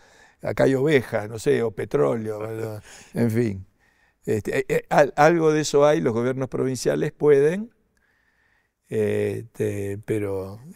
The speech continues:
Speaker 1: eh, pero no, tienen que cumplir con todo el, el, lo, lo mínimo, tienen que, tienen que cumplirlo.
Speaker 2: Me, me recuerdo que Jesús Huerta Soto una vez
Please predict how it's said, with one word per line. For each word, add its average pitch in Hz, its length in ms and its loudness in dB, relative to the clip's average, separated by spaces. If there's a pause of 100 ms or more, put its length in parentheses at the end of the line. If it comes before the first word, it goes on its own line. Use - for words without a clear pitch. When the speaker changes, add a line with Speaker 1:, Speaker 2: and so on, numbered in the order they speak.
Speaker 1:
eh, 101 580 -14
pero 127 220 -2
no, 107 420 -8 (320)
tienen 127 280 2
que 123 200 -2
cumplir 143 560 -2
con 117 240 -4
todo 117 360 -2
el, 110 300 -10
el, 113 500 -12
lo, 107 120 -4 (120)
lo 104 180 -8
mínimo, 156 420 0
tienen 107 260 -4
que, 104 120 -12 (400)
tienen 110 240 -6
que 104 80 -10
cumplirlo. 104 540 -10 (220)
Speaker 2:
Me, 110 80 -8
me 113 120 -2
recuerdo 120 340 -2
que 123 220 -2
Jesús 120 300 -8
Huerta 120 340 0
Soto 120 300 -8
una 117 180 -2
vez 113 380 -4